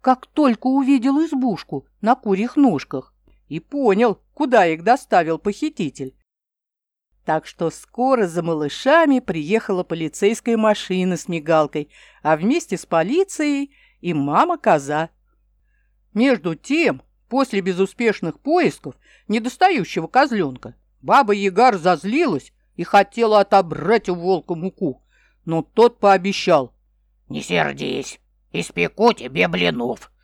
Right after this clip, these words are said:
Speaker 2: Ты же сама ничего, кроме зелья, не умеешь готовить. А Кощею уже хватит золота собирать. Можно, например, магнитики на холодильник. Гораздо интереснее».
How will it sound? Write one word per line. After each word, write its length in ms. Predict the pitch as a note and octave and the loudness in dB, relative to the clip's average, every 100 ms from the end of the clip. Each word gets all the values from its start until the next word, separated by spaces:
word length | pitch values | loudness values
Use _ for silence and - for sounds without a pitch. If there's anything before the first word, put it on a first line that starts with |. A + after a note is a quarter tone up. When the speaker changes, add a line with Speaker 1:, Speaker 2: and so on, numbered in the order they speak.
| _ _ _ _ _ | _ _ _ _ _
Speaker 2:
Ты 200 | A#3+ E3 | 0 0
же 100 | D3+ | -4
сама 380 | - F#3+ F3 | 0 2 0
ничего, 420 | D3 D#3+ - G3+ B3 | -6 -8 -6 -4 -4
кроме 420 | - E3+ F3 D#3 | -4 -2 -2 -4
зелья, 500 | C3 F3+ D#3 D3+ D3+ | -4 -2 -2 -4 -8
не 140 | D#3 | -6
умеешь 440 | F3 F3 D#3+ C#3+ - | -6 -6 -8 -8 -4
готовить. 640 | E3 - C#3+ A2 - _ _ _ _ _ _ _ | -4 -4 -8 -8 -12 _ _ _ _ _ _ _
А 140 | D3 | -8
Кощею 720 | - D3+ D#3 - G3+ F3+ E3 E3 | -2 -2 -2 -2 0 0 -2 -4
уже 340 | D#3 D3+ F3 | -4 -2 -2
хватит 720 | - - A2 E3 D#3+ D#3+ D3 | -2 -16 -2 0 0 -4 -10
золота 580 | B2+ C3+ F3+ D#3+ D#3 D#3 | -16 -2 -2 -2 -6 -12
собирать. 600 | - D3+ D#2 D#2 D2+ - _ _ _ _ _ | -14 -4 -2 -2 -2 -6 _ _ _ _ _
Можно, 380 | - F3+ F3+ F#3 | -4 -2 -2 -4
например, 540 | E3 D#3+ D#3+ E3+ F3 - _ _ C#3 | -6 -6 -6 -2 -2 -2 _ _ -2
магнитики 920 | F3 E3 - A3+ G3 F3+ - F3 F3 | -2 -2 -6 -10 -6 -6 -6 -8 -4
на 120 | F3+ | -6
холодильник. 800 | - E3 E3 D3+ F3 D#3 D#3+ - _ _ | -4 -2 -2 -2 -6 -8 -12 -14 _ _
Гораздо 800 | D3 C#3+ - - - D#3+ D#3 E3 | -4 -4 -4 0 0 0 -6 -8
интереснее». 840 | D3+ F3 E3 D#3+ - D3+ G#2 C3 | -8 -4 -2 -2 -4 -14 -16 -18